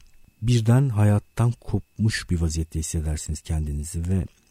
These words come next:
varoluşun en önemli meselelerinden biriyle karşı karşıya gelirsiniz. Önemli felsefeciler öncelikle bununla mücadele etmeye çalışmışlardır. Yani insanın ölümlü bir varlık olarak hayatının anlamı meselesi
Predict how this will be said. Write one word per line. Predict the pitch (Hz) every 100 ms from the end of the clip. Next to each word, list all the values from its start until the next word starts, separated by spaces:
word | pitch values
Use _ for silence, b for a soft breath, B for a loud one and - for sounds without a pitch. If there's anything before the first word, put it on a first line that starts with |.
| -
varoluşun | 90 95 95 92 87 - 107 -
en | 101
önemli | 95 92 87 90 82 _ _ -
meselelerinden | 92 87 90 85 80 87 107 113
biriyle | 101 87 90
karşı | 120 107 101 -
karşıya | 90 - 80
gelirsiniz. | 76 73 - - - - - _ b b b b b b b
Önemli | 101 101 98 98
felsefeciler | - 92 - - 87 87 90 110 - - _ _ -
öncelikle | 101 95 104 113 120
bununla | 113 120 127 110 82
mücadele | 85 87 80 80
etmeye | 78 76
çalışmışlardır. | 76 76 71 73 - 76 73
Yani | 82 82 76
insanın | 95 95 101 107 104
ölümlü | 98 101 104
bir | 101
varlık | 92 92 101 95
olarak | 90 101 -
hayatının | 95 87 104
anlamı | 95 92 98 101
meselesi | 90 - 82 82 -